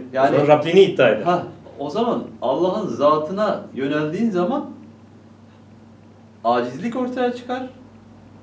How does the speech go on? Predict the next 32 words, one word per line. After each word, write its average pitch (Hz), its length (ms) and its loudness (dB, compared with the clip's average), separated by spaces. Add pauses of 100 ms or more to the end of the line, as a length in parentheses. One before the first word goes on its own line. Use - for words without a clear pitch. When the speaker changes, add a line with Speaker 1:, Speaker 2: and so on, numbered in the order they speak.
(320)
Speaker 1:
Diğer 196 320 2 (280)
oluşlara 156 560 -2
yöneldiğiniz 156 540 -2
zaman 226 380 -2 (800)
tam 175 240 4
tersi, - 360 -2
benlik 147 380 2
ortaya - 380 -6
çıkar. - 220 -20
Speaker 2:
Çıkar. - 420 -2 (260)
Ondan 160 240 2
sonra 139 260 2
Rabbi 147 240 4
ile 135 180 4
didişir - 420 -2 (160)
ve 185 80 8
hatta 208 440 6
Rabbi, - 240 4 (340)
Rabliğini 170 380 2
iddia 127 280 2
eder. - 300 -2 (120)
Speaker 1:
Eyvallah. 117 180 -6
Speaker 2:
Firavun'da 143 340 4
olduğu 113 300 4
gibi. 95 160 -8 (420)
Tabii. 135 320 4
Neden? 196 320 6
Çünkü 196 280 0
sadece 233 380 4
oluşla 190 720 4
değerlendirdi 113 520 2
mevzuyu. 92 420 -8